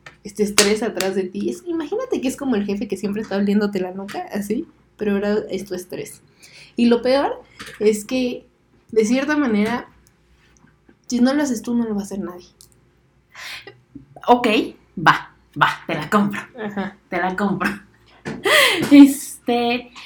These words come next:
Speaker 2: pero a final de cuentas, este mismo estrés, y bueno, supongo que ya dependerá de, de cada persona cómo lidie con sus propios estreses y ansiedades, ¿verdad? Yo, al parecer, lo hago muy mal. <laughs> Muy mal.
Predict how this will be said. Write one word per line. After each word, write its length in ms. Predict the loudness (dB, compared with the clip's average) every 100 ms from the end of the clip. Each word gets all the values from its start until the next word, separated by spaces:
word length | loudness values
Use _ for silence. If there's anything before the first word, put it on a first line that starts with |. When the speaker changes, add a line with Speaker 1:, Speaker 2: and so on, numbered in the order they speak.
| 0
Speaker 2:
pero 140 | 6 8
a 20 |
final 280 | 10 10 10
de 120 | 6
cuentas, 360 | 4 4 4
este 220 | 2 0 4
mismo 320 | 6 8 6
estrés, 420 | 4 2 2 0
y 100 | -2
bueno, 200 | -4 -2 -6
supongo 420 | -12 -2 2 2
que 80 | 0
ya 120 | -2
dependerá 500 | -2 -4 -4 -2 -2
de, 100 | -2 -6
de 160 | -8 -6
cada 300 | -4 -4 -6
persona 360 | -10 -8 -10
cómo 200 | -8 -10
lidie 300 | -6 -4 -4
con 140 | -6 -10
sus 160 | -10
propios 380 | -12 -10 -10 -12
estreses 500 | -12 -8 -8 -8 -6
y 40 |
ansiedades, 560 | -6 -4 -6 -6 -6 -8
¿verdad? 300 | -10 -8 -8 -2
Yo, 320 | 6 8 10
al 140 | 10
parecer, 380 | 8 4 6 6
lo 80 | 6
hago 160 | 6
muy 180 | 6 6
mal. 340 | 8 6 4 2 -2 -4 -20 _ _ _ _ -4
<laughs> 760 | -2 2 2 8 8 10 8
Muy 300 | 8 6 8
mal. 340 | 8 8 6